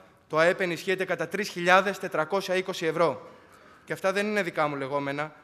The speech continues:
προκύπτουν από τις μελέτες και τα επίσημα στοιχεία που δημοσιοποιεί ο εοβε. Και το ερώτημα που τίθεται είναι, εμείς τι κάνουμε;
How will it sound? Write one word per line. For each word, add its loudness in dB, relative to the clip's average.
προκύπτουν -8
από -4
τις -12
μελέτες -2
και -10
τα -6
επίσημα -6
στοιχεία -6
που -10
δημοσιοποιεί -6
ο -2
εοβε. -2
Και -18
το -6
ερώτημα -2
που -10
τίθεται -6
είναι, -4
εμείς -4
τι -12
κάνουμε; 0